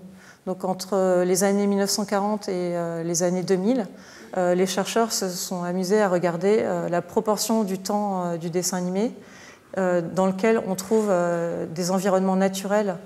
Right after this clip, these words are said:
euh, au moment où il y a des environnements extérieurs. Et vous voyez que globalement, il y a une diminution. Et on voit aussi que le nombre, euh, d'espèces animales, euh, représentées, euh, dans ces dessins animés, euh, diminue globalement au cours du temps.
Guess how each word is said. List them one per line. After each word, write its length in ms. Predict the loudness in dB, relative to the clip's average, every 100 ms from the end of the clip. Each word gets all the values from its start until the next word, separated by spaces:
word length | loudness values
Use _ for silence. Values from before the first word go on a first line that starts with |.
| -18 -20 -16 -8
euh, 200 | -4 0
au 100 | 0
moment 420 | 0 2 2 4
où 40 |
il 80 | 2
y 20 |
a 60 | 2
des 420 | 0 -4 -6 -4
environnements 480 | -4 -2 -2 0 -2
extérieurs. 540 | -2 -2 0 2 0 0 -12 -20 -10 -6
Et 60 |
vous 40 | 0
voyez 300 | 2 4 2
que 100 | 0
globalement, 540 | 2 4 4 4 0
il 80 | 2
y 20 |
a 60 | 0
une 240 | 0 -2
diminution. 580 | -2 0 0 -2 -4 -4 -6 -20 -20 -4
Et 80 | 0
on 80 | 4
voit 140 | 4
aussi 260 | 4 2 0
que 120 | 2
le 180 | 2 2
nombre, 340 | 2 2 2
euh, 360 | 2 2 2 2
d'espèces 640 | 0 0 0 0 0 -2 -4
animales, 520 | -2 0 0 2 0 -6 -14 -20 -20 -10 -4
euh, 120 | 0
représentées, 720 | 0 2 2 2 2 0 0 0
euh, 840 | -4 -4 -4 -6 -8 -8 -8 -10 -6
dans 140 | -2 0
ces 240 | 0 0
dessins 220 | -2 -2
animés, 400 | -2 0 0 -2
euh, 200 | -4 -6
diminue 460 | -4 0 0 0 -2
globalement 540 | 0 0 0 -2 -6 -8 -16 -20 -20 -4
au 100 | -2
cours 160 | 0 -4
du 140 | -4
temps. 160 | -10